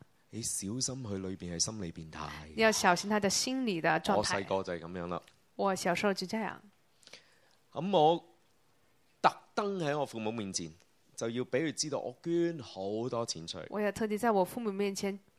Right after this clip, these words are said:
Speaker 2: 告訴他，我捐很多錢到那個慈善機構。
Speaker 1: 跟住我都會搣一張嘅支票。
Speaker 2: 然後我也會，也撕下一張。
Speaker 1: 都要象徵式俾啲佢嘅。
Speaker 2: 呃，象徵着想給他一點。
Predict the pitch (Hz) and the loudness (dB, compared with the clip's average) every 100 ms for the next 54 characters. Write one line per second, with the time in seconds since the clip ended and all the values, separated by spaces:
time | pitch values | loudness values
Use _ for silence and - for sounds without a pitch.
0 | - 233 202 214 214 185 180 320 339 220 | 4 6 6 6 6 6 6 8 8 8
1 | 202 - 180 196 226 196 190 185 208 214 | 4 2 -2 2 4 4 2 0 0 2
2 | 208 123 147 175 - 135 156 - 147 - | 4 4 4 4 4 2 -4 -2 -4 -6
3 | - - 139 123 123 98 - 107 87 80 | -4 4 6 6 2 -2 -4 -8 -8 -10
4 | - - 269 381 330 214 202 190 190 202 | -10 -2 0 2 0 0 0 2 2 4
5 | 208 - - 339 339 311 202 196 208 208 | 2 0 4 6 8 8 6 2 2 2
6 | 208 - _ - 165 127 104 107 131 135 | -4 -16 _ -8 -6 -2 -4 -4 -6 -8
7 | 131 92 104 113 98 87 90 87 95 98 | -8 -6 -6 -6 -6 -6 -4 -4 -6 -6
8 | 87 202 185 - 269 226 208 196 175 185 | -4 -4 -2 0 0 0 0 0 0 -2
9 | - - - - 107 214 214 214 | -6 -8 -6 -6 -2 -2 -2 -4